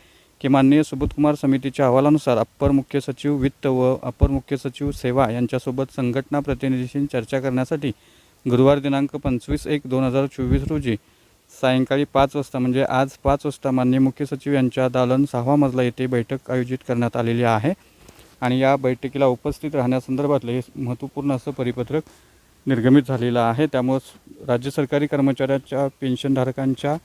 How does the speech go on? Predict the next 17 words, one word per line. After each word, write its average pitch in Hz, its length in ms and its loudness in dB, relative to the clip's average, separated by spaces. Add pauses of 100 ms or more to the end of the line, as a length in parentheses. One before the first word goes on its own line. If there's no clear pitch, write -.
(520)
जुनी 131 240 2
पेन्शन 143 340 0
योजनेच्या 139 640 -2 (120)
प्रलंबित 139 440 -2
मागणीसंदर्भात 131 800 -2
अतिशय 127 340 -6
महत्त्वपूर्ण 135 520 -2
अशी 131 180 -4
बैठक 127 480 -4
आयोजित 120 280 -4 (100)
केलेली 120 300 0
आहे. 113 300 2 (540)
आणि 123 200 -2
या 131 140 4
बैठकीसोबत, 135 960 -2 (640)
या 139 160 4
बैठकीमध्ये 135 720 2